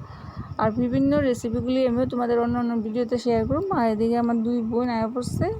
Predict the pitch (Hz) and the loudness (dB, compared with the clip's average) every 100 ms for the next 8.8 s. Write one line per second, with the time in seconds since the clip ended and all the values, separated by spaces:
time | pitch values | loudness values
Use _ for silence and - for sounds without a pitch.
0 | - - - - 226 226 233 233 233 226 | -6 -4 -2 0 0 0 0 0 2 2
1 | 226 214 233 226 220 226 220 - 226 - | 0 0 0 0 0 2 0 -2 -6 -2
2 | 233 240 247 220 226 220 226 226 233 233 | 0 2 0 0 -2 0 -2 0 -2 -2
3 | 302 381 - - - - - - 214 214 | -4 -4 -10 -12 -12 -12 -16 -4 0 2
4 | 214 233 220 - - - 294 262 233 208 | 2 0 -2 -4 -4 -4 0 2 2 0
5 | 214 226 247 294 254 254 - 269 262 427 | 2 2 2 2 0 -2 -2 0 2 0
6 | 453 - - - - - - - - - | -4 -10 -12 -12 -10 -6 -8 -8 -10 -10
7 | - - - - - - - - 233 220 | -14 -16 -16 -16 -18 -20 -20 -4 -2 2
8 | 233 233 226 247 240 233 - | 2 2 2 2 2 -2 -2